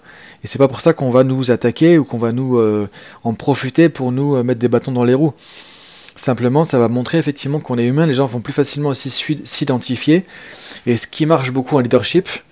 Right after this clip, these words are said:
c'est, euh, ce qu'on appelle le leading, euh, leading by example, c'est-à-dire que montrer par l'exemple. Tu vas avoir un comportement et les gens vont suivre parce que t'as ce comportement, ils vont le voir d'abord. Le pire truc à éviter, c'est de dire quelque chose à quelqu'un et de nous-mêmes ne pas le faire, quoi.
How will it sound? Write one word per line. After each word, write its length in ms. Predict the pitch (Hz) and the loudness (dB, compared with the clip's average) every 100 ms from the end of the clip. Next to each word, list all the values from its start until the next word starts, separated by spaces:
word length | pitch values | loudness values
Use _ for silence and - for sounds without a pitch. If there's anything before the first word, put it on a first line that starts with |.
| _ - - - - - | _ -20 -20 -16 -14 -8
c'est, 320 | - 127 127 | -2 4 4
euh, 500 | 107 101 101 98 95 | 4 2 -2 -4 -8
ce 80 | - | -6
qu'on 100 | 117 | -6
appelle 280 | 101 143 | 2 4
le 80 | 120 | 4
leading, 480 | 113 120 135 151 135 | 2 0 0 0 0
euh, 260 | 110 107 - 113 | -2 -2 -8 -8
leading 400 | 120 123 120 143 | 0 0 2 0
by 160 | 123 117 | 2 2
example, 480 | 110 135 139 147 113 | 2 0 4 4 4
c'est-à-dire 340 | 117 110 117 | 0 -4 -2
que 200 | - 107 - - - - - | 0 0 -2 -18 -18 -18 -10
montrer 280 | 117 120 151 | -6 0 2
par 140 | 139 120 | 6 4
l'exemple. 440 | 120 143 117 - _ _ _ _ _ _ _ _ _ _ _ - - | 6 2 0 -10 _ _ _ _ _ _ _ _ _ _ _ -20 -12
Tu 140 | - | 0
vas 60 | 123 | 4
avoir 120 | 123 | 4
un 80 | 117 | 2
comportement 680 | 135 123 - 120 127 160 | 0 -4 -2 -2 0 -2
et 100 | 131 | 0
les 80 | 113 | 2
gens 100 | 131 | 2
vont 140 | 127 127 | 2 0
suivre 260 | - 151 | 0 0
parce 180 | 127 117 | 0 -2
que 200 | 143 143 127 | 0 0 -2
t'as 120 | 123 | -8
ce 60 | - | -6
comportement, 520 | 117 107 - 117 135 | -6 -6 -6 -4 -2
ils 60 | 113 | 0
vont 80 | 117 | 0
le 100 | 113 | 2
voir 240 | 127 117 | 2 2
d'abord. 340 | 101 101 92 - - - - - _ - | 0 -4 -8 -14 -20 -20 -20 -20 _ -4
Le 140 | 117 | -4
pire 220 | - 160 | 0 0
truc 200 | - 156 | 0 4
à 60 | 139 | 6
éviter, 260 | 127 139 | 6 4
c'est 140 | 156 120 | 2 0
de 80 | 120 | -2
dire 240 | 117 147 | 2 2
quelque 240 | 139 120 | 2 0
chose 240 | 120 - 120 | 0 2 0
à 80 | 107 | 0
quelqu'un 420 | 110 107 147 147 | -2 0 0 0
et 20 | |
de 100 | 110 | 0
nous-mêmes 440 | 113 120 131 139 | -2 -2 0 0
ne 80 | 120 | 0
pas 140 | 107 107 | -2 -2
le 60 | |
faire, 260 | - 131 - | -2 -4 -4
quoi. 180 | 101 | -14